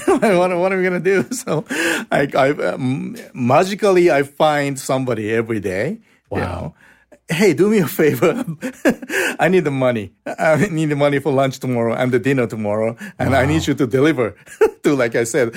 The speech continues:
Speaker 1: three hours from Tokyo."
Speaker 2: So that was your biggest expense, was feeding the cast and crew?
Speaker 1: That was, of course.
Speaker 2: Oh, my God.
Speaker 1: Then, you know, I, we started, because the only thing I can have was, like, mo-, more manpower,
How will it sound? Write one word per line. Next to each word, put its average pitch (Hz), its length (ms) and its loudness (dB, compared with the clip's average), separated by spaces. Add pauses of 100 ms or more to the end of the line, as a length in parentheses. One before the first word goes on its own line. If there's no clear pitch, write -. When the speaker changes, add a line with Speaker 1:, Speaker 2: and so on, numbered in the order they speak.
(120)
Speaker 1:
three 170 260 2
hours 147 220 0
from 131 200 -6
Tokyo." 107 480 -6
Speaker 2:
So 160 160 2
that 170 200 2
was 143 160 0
your 143 80 2
biggest 123 380 0
expense, 135 460 -2
was 135 160 0
feeding 127 360 0
the 127 80 0
cast 123 360 -4
and 110 100 -2
crew? 127 180 -2
Speaker 1:
That 98 180 0
was, 110 280 0
of 98 160 -8
course. 95 400 -6 (100)
Speaker 2:
Oh, 113 140 -2
my 92 180 -8
God. 92 360 -12 (300)
Speaker 1:
Then, 135 500 0
you 127 100 2
know, 107 400 0
I, 107 240 -2 (220)
we 110 180 -4
started, 110 500 -2
because 101 200 -10
the 110 80 0
only 147 260 0
thing 135 240 0
I 123 120 2
can 117 240 -2
have 123 360 -2
was, 104 240 -4
like, 95 160 -6
mo-, 104 180 -2
more 113 240 2
manpower, 95 600 -4